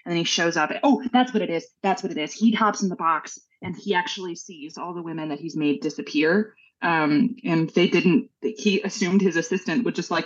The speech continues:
let them out after the show. And that, no, no, they've actually been disappearing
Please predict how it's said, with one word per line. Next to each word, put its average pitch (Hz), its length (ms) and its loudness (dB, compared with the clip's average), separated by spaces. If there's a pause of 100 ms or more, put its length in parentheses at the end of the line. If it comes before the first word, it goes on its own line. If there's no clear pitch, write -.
let 160 180 -2
them 156 140 2
out 147 280 2
after 160 280 -4
the 143 40 -6
show. 214 520 2 (280)
And 170 440 -2
that, - 180 -2
no, 214 520 6
no, 220 180 6
they've 220 240 4
actually 220 520 0
been 202 260 -2
disappearing 185 840 0